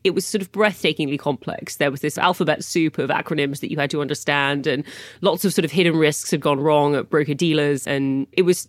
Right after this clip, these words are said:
terrifically complex, and it sort of came out of nowhere. And I understand why people weren't sort of entirely prepared for it. What Silicon Valley Bank did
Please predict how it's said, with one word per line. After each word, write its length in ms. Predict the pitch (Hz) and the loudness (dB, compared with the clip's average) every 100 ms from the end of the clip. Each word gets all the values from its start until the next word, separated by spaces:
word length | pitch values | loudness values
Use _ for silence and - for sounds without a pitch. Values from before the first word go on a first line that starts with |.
| - | -2
terrifically 440 | 220 247 190 185 | 2 2 2 0
complex, 520 | 170 147 151 135 - | 0 -2 0 -2 -2
and 80 | 151 | -4
it 60 | - | -4
sort 80 | |
of 80 | 151 | -6
came 180 | - 151 | 0 0
out 120 | 139 | 0
of 100 | 131 | -2
nowhere. 540 | 139 139 135 127 123 127 | 0 2 2 2 0 -2
And 340 | - 135 131 131 | 0 0 0 -2
I 160 | - 180 | 0 2
understand 440 | 175 170 170 156 | 2 0 0 0
why 200 | 147 135 | 2 0
people 480 | 135 156 143 135 135 - - - | 0 -4 0 0 -2 -8 -20 -10
weren't 340 | 165 160 139 - | 0 2 2 0
sort 120 | - | -4
of 60 | 147 | -4
entirely 460 | 147 156 139 139 | -2 0 2 0
prepared 460 | 131 151 147 135 131 | -2 -4 -2 -2 -2
for 120 | - | -6
it. 280 | 95 - - - - - - - _ _ _ - | -6 -6 -8 -14 -18 -20 -20 -20 _ _ _ -4
What 220 | 240 269 | -2 0
Silicon 340 | 320 294 247 | 0 2 2
Valley 220 | 220 233 | 4 4
Bank 300 | 196 165 - | 4 2 0
did 440 | - 180 135 143 | 2 4 4 0